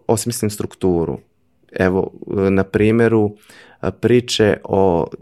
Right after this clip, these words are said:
diatomejama. To je priča koja počinje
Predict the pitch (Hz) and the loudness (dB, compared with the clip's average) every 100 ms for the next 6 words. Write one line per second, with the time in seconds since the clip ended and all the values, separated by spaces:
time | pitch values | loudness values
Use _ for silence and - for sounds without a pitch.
0 | - - 95 107 107 107 101 98 92 87 | -16 -4 2 2 2 2 4 2 0 -2
1 | 50 - _ - _ - - - - - | -8 -18 _ -20 _ -20 -20 -20 -20 -20
2 | - - 147 123 - 139 151 - 135 123 | -8 4 4 4 2 -2 0 0 2 2
3 | 117 120 143 139 123 117 | 2 0 2 2 4 2